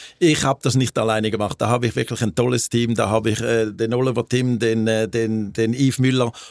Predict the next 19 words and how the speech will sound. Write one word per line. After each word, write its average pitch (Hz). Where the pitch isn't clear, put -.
und 151
in 127
jedem 131
Land, 123
wie 123
ich -
gesagt 120
hab, -
äh, 110
ein 113
Team, 139
die 127
da, 117
die 123
da 110
helfen, 135
das 117
aufzubauen. 107
Aber 117